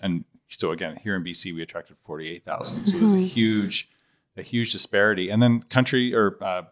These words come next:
Speaker 1: provinces that are, you know, more or me-, more or less landlocked, uh, in Canadian context, lost people, like Quebec,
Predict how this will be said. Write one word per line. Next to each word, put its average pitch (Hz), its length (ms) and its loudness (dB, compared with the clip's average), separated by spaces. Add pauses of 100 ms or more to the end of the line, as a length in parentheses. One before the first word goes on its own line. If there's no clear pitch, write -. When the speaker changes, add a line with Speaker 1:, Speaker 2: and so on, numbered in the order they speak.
(120)
Speaker 1:
provinces 113 760 4
that 92 180 2
are, 90 360 -2 (260)
you 95 80 -12
know, 87 60 -4
more 92 220 0
or 92 60 -2
me-, 90 260 -4
more 110 280 4
or 101 80 4
less 95 280 2
landlocked, 98 720 -2 (120)
uh, 90 180 -4
in 92 80 -2
Canadian 92 400 -2
context, 87 540 -2 (320)
lost 104 320 2
people, 87 240 -10
like 90 120 -18
Quebec, 104 440 -2